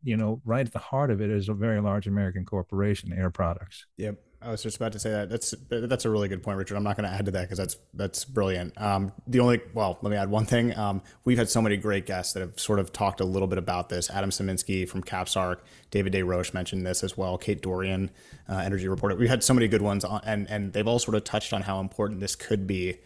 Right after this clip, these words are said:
Speaker 2: if successful. Um, and we're talking a really long timeline here for, like you said, profitability, because it hasn't really been done at this scale. Anyway,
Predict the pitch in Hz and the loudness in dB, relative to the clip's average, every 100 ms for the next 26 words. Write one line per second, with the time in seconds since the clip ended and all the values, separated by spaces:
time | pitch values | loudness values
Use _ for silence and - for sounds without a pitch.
0 | - - 113 - 98 101 95 - 95 87 | -6 -2 0 0 0 0 0 0 -2 -2
1 | - - - - 101 95 90 98 101 104 | -6 -20 -20 -10 -2 0 2 2 2 4
2 | 107 101 92 87 104 101 92 92 - 101 | 2 2 -2 0 0 2 0 -2 -2 -2
3 | 95 90 92 90 - 98 90 90 - 98 | 0 -2 -4 -6 -4 -2 -2 -2 -4 -6
4 | 101 98 98 90 92 92 98 110 101 98 | -4 -4 -4 -4 -4 -2 0 2 2 0
5 | 101 95 107 104 104 98 95 92 101 95 | -2 -4 -2 -2 -2 -2 -4 -4 -4 -4
6 | 98 - 98 90 87 - - - - _ | -4 -4 -4 -6 -8 -12 -18 -20 -20 _
7 | _ _ _ _ _ - 120 95 | _ _ _ _ _ -2 0 0